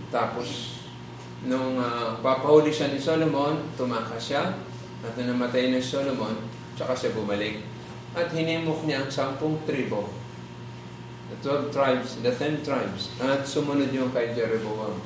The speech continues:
Humiwalay sila sa, ah,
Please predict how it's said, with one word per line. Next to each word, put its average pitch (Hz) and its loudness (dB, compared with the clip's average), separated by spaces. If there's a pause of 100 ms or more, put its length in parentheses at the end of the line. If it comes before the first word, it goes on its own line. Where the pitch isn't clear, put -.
(720)
Humiwalay 143 4
sila 135 2
sa, 120 2 (800)
ah, 113 2